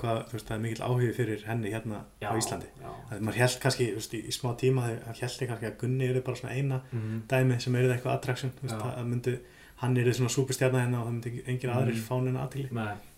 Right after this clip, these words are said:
Speaker 1: En það er mjög gaman að núna þegar henni gengur vel, að þá er, eru bara allir tilbúnir að
Speaker 2: Já,
Speaker 1: að horfa á
Speaker 2: hún er
Speaker 1: þetta. Og þú
Speaker 2: líka
Speaker 1: veist, hún
Speaker 2: svo
Speaker 1: er bara í sjónvarpsfréttunum og það
Speaker 2: Mhm.
Speaker 1: er allir mjög áhugasamir.
Speaker 2: Hún er líka svo einlæg í viðtölum, sko. Það er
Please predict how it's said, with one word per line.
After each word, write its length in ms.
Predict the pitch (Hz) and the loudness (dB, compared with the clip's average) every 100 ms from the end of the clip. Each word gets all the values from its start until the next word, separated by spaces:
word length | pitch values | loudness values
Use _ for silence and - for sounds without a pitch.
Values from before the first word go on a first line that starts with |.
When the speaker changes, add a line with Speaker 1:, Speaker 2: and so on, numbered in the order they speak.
| 117 | -6
Speaker 1:
En 60 | |
það 100 | - | -2
er 80 | 107 | 0
mjög 100 | 113 | 2
gaman 240 | 123 127 120 | 4 4 4
að 100 | 117 | 4
núna 200 | 127 120 | 4 4
þegar 280 | 120 113 135 117 | 2 0 -2 -2
henni 200 | 123 135 | 2 2
gengur 240 | 131 131 127 | 4 6 6
vel, 160 | 139 | 6
að 60 | 110 | 2
þá 240 | - 127 - - - | 0 -2 -4 -14 -6
er, 180 | 123 - - | -4 -4 0
eru 160 | 127 | 0
bara 160 | 131 135 | 0 -2
allir 140 | 127 | -2
tilbúnir 340 | 135 143 143 135 | -4 -4 -4 -6
að 80 | - - - | -8 -18 -8
Speaker 2:
Já, 120 | 113 101 | -4 -4
Speaker 1:
að 280 | - - 120 | -8 -8 0
horfa 160 | 113 | 4
á 0 | |
Speaker 2:
hún 60 | 113 | 4
er 40 | |
Speaker 1:
þetta. 60 | 120 | 4
Og 40 | |
þú 40 | 113 | 2
Speaker 2:
líka 60 | |
Speaker 1:
veist, 140 | 117 - | 2 6
hún 80 | 123 | 6
Speaker 2:
svo 40 | |
Speaker 1:
er 60 | 123 | 6
bara 160 | 131 | 6
í 80 | 131 | 6
sjónvarpsfréttunum 720 | 139 135 131 131 131 131 123 120 | 6 2 2 2 2 2 2 0
og 120 | 131 | -2
það 140 | 117 | 0
Speaker 2:
Mhm. 60 | 113 | 0
Speaker 1:
er 60 | 110 | 0
allir 200 | 123 135 | 0 0
mjög 160 | 131 131 | 0 0
áhugasamir. 400 | 127 135 131 - - | -2 -2 -4 -6 -12
Speaker 2:
Hún 100 | 110 107 | -8 -2
er 60 | |
líka 140 | 117 110 | 0 0
svo 80 | 123 | 2
einlæg 400 | 123 135 123 120 | 4 6 6 6
í 120 | 120 | 6
viðtölum, 320 | 123 123 117 | 4 2 -2
sko. 120 | 107 - | -2 -10
Það 300 | 98 107 | -8 -6
er 60 | 113 | -6